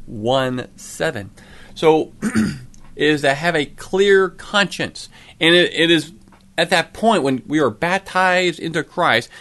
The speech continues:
when we have it, it's when we, we know what God has done for us in baptism, when that washing away, our sins are gone. We can now approach the throne knowing we have been made clean by the blood of Christ. And so we have a clean conscience. We no longer stand there realizing,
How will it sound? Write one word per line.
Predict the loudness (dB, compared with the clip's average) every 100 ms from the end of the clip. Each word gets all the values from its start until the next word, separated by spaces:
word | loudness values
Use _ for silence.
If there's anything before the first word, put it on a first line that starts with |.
| -20 _
when | -4 0 2
we | 2
have | -2 -10 -4 -2
it, | 0 -2
it's | -2
when | -2
we, | -2
we | -2 -4 -4
know | -4 0 2 4 4
what | 4 0
God | 0 0 0
has | -4 -4
done | -2 -2 0
for | -2
us | -2 -2
in | -6
baptism, | -4 -6 -8 -8 -4
when | -4
that | -4
washing | -2 0 0 -4 -4
away, | -4 -4 -8 -20 -4
our | -2 -2
sins | -4 -6 -4 -4
are | -2
gone. | 2 0 0
We |
can | -6 -6 -2
now | 4 4
approach | 4 0 0 -2
the | -2
throne | 2 0 -2 -14 -18 -8
knowing | -6 0 4 4 4 2 0
we | 0
have | 0
been | -2 -2
made | -2 -4 -6
clean | -6 -4 -2 -2 -2
by | -2
the | -2
blood | 0 0 0
of | -2
Christ. | 0 0 -2 -16 -12
And | -8
so | -4
we | 0 2
have | 0
a | -2
clean | -8 -6 -2 0 -2 -4
conscience. | -4 -4 -2 -4
We | -2
no | -2
longer | 0 -2 -4
stand | -4 -2
there | -4
realizing, | -2 0 0 0 -4